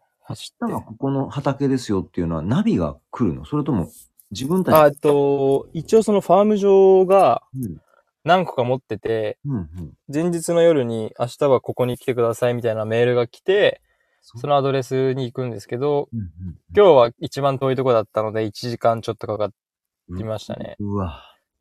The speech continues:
Speaker 1: で、五時半に今日終わったので、帰ってきて六時半とかでしたね。で、ちょっと買い物行ってたので、
Speaker 2: うんうん。
Speaker 1: 今日は七時ぐらいに帰ってきて、
Speaker 2: うんうん。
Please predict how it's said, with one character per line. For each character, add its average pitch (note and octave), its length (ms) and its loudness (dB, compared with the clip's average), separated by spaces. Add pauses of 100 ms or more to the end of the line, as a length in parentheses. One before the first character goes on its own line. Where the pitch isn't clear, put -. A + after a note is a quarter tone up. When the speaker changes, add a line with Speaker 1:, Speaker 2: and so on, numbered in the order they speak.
(300)
Speaker 1:
で、 C3+ 80 -6
五 C3 140 0
時 D3 120 -4
半 D3+ 200 0
に C3 60 -4
今 - 40 -12
日 B2+ 80 -4
終 A2+ 140 2
わ G#2+ 60 -2
っ - 40 -16
た A2+ 160 -4
の G#2+ 80 -8
で、 G#2 80 -8
帰 B2 120 -4
っ A#2+ 60 -4
て - 140 -18
き - 80 -20
て A#2 80 -6
六 A2 240 -8
時 A2 120 -8
半 G#2+ 360 -6
と - 80 -20
か - 120 -14
で - 120 -20
し - 100 -20
た - 140 -20
ね。 - 160 -16
で、 C#3+ 320 -4 (800)
ち - 80 -14
ょ - 20 -10
っ - 20 -6
と C#3+ 60 -4
買 C3+ 200 0
い - 20 2
物 B2+ 200 0
行 B2 120 -2
っ - 20 -20
て A#2+ 100 -10
た A2+ 140 -6
の A2 140 -6
で、 C3 380 -2
Speaker 2:
う F#3 40 -4
ん - 40 -4
う - 20 -2
ん。 - 20 -2
Speaker 1:
今 A#2 220 0
日 - 60 -6
は - 60 -8
七 A#2+ 300 -8 (460)
時 A#2+ 80 -10
ぐ A#2 100 -4
ら A#2 80 0
い G#2+ 60 -4
に G2 80 -12
帰 G#2 80 -8
っ G#2 120 -6
て - 240 -16
き - 120 -20
て、 D3+ 520 0
Speaker 2:
う C#3 120 -8
ん - 0 -
う E2+ 300 -6
ん。 - 100 -20